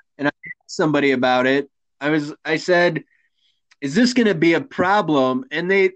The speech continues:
they seem, they were like, "Well, it might be." And I,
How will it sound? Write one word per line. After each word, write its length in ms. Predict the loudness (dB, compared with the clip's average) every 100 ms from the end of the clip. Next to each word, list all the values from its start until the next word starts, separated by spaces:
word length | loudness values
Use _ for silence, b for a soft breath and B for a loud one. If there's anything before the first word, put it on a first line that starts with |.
| -2
they 160 | -2
seem, 420 | -2 -2 0 -2 -6 _ _
they 80 | -2
were 80 | 2
like, 140 | 2
"Well, 380 | 2 2 2 2
it 40 | 0
might 420 | 0 0 0 0
be." 480 | 2 4 4 2 -2 _ _ _ _ _ _ _
And 300 | -6 -2 -2
I, 200 | -2 -8